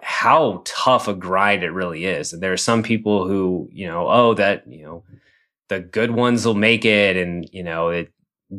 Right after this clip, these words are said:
build character or whatever, that rah-rah stuff. But it's really, you know, I don't think, like, not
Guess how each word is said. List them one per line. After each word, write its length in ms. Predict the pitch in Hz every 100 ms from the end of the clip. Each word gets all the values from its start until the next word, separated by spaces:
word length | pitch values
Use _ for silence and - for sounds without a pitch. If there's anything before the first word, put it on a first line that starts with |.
| 90 -
build 380 | 110 113 107
character 560 | - 127 113 92 98 87
or 60 | 87
whatever, 280 | 101 101
that 240 | 92 92 95
rah-rah 420 | 95 95 90 87
stuff. 400 | - 113 113 -
But 120 | 110
it's 160 | 104 101
really, 720 | 101 139 180 151 120 76 - _ _ -
you 220 | 110 110
know, 180 | 101 -
I 140 | 120
don't 240 | 151 123
think, 280 | - 147 120
like, 220 | 117 107
not 460 | 104 101 107 117